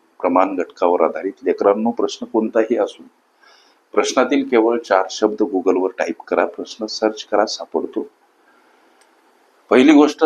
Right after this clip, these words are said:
तर व्यावसायिक भागीदार ए, बी आणि सी हे तिघ जण आहेत आणि तिघांनी एका व्यवसायामध्ये गुंतवलेली रक्कम आहे ही तीन हजार. एक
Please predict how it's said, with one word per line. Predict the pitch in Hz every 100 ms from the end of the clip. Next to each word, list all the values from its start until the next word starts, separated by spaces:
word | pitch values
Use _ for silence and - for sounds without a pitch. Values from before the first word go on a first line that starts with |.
| 156
तर | 156 151 139
व्यावसायिक | 104 101 107 - 127 127 - _ _ _ _ _ _ _ _ -
भागीदार | 98 98 123 107 87 - _
ए, | 107 110 113 117 - _
बी | 110 101 101 117 -
आणि | - 110 -
सी | - - 123 113
हे | 104 107 -
तिघ | 101 107
जण | 131 143
आहेत | 139 95 - -
आणि | - - -
तिघांनी | 107 - 104 - - - _ _ - - _ _ _ -
एका | 98 120
व्यवसायामध्ये | 104 101 101 117 131 127 87 92 110 -
गुंतवलेली | - 233 - 254 156 143 254 135 131
रक्कम | - - 113
आहे | 85 87
ही | 87 - - _ - 82 85 -
तीन | - 98
हजार. | 85 - - - _ _ _ _ _ _ _ - _ _
एक | 104